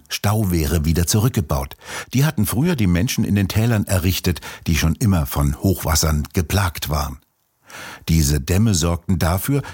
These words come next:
dass Wassermassen nicht mehr so schnell abfließen und vor allem bei kräftigen Regenfällen und Sturzbächen nicht mehr so viel Schäden anrichten konnten.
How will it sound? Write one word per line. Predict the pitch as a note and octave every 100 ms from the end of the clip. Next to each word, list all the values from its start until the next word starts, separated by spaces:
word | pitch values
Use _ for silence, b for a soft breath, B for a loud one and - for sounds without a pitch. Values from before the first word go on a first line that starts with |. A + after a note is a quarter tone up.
| B
dass | - G#2 -
Wassermassen | - F2+ C3 A#2 F2 D2+ - E2+
nicht | F2+ - F2
mehr | D#2+
so | D#2+
schnell | D2 D#2 D2
abfließen | F#2 - F2 F#2+ A2 G#2+
und | C3+ -
vor | A2
allem | A2+ F#2+
bei | F#2+
kräftigen | F#2 - F2 G2+ F#2 E2+
Regenfällen | F2+ A2 A#2 - G2 F#2+ B B B -
und | F2 -
Sturzbächen | - F#2+ G2 - - E2 F#2 D#2+ B B -
nicht | E2+ - -
mehr | F2
so | D#2 D#2+
viel | - F#2+
Schäden | - G2+ G2+ G#2 -
anrichten | D#2 C2+ - - D2
konnten. | D#2+ C#2+ -